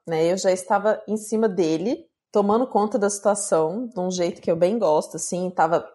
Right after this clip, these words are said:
segurando as mãos do boy, assim, uma de cada lado, dando um beijo bem gostoso. E aí meu intestino falou, <clears throat> "Ei, mocinha, aí de cima, presta atenção,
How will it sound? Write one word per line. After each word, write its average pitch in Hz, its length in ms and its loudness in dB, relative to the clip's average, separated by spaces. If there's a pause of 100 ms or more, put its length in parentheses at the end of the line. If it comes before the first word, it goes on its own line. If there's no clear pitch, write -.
(140)
segurando 185 560 2
as 180 240 0
mãos 185 560 2 (140)
do 170 160 0
boy, 165 420 4
assim, 165 300 -2
uma 196 140 -2
de 202 120 -6
cada 190 280 2
lado, 165 460 2
dando 170 200 0
um 175 180 -6
beijo 170 480 0 (140)
bem 214 220 0
gostoso. 202 1300 2 (360)
E 170 60 -2
aí 165 140 4
meu 170 120 0
intestino 170 460 -4
falou, 170 360 0 (480)
<clears throat> 240 460 0
"Ei, 196 340 0 (360)
mocinha, 180 680 -2 (220)
aí 180 200 2
de 180 160 -4
cima, 208 520 -2 (200)
presta 185 340 0
atenção, 202 420 0